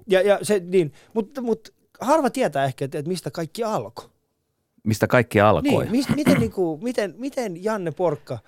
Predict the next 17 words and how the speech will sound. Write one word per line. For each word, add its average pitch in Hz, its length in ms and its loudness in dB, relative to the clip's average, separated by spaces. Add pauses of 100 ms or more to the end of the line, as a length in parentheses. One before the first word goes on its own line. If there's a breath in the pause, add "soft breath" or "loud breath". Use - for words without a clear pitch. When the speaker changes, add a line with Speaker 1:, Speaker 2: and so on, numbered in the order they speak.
(420 soft breath)
Speaker 1:
päätyi 139 500 -4 (380)
sitten 135 480 -8 (240)
yhtäkkiä, 123 640 -6 (160)
tai 151 100 -2
ei 175 60 0
nyt 170 140 -6
yhtäkkiä, 131 480 -6
mut 131 140 -10
mi-, 202 160 -8
mitkä 226 360 -6
oli 180 140 -2
ne 135 240 -2
etapit, 123 500 -8
mitkä 120 300 -12
johti 139 380 -2
siihen, 117 300 -14
että, 107 180 -16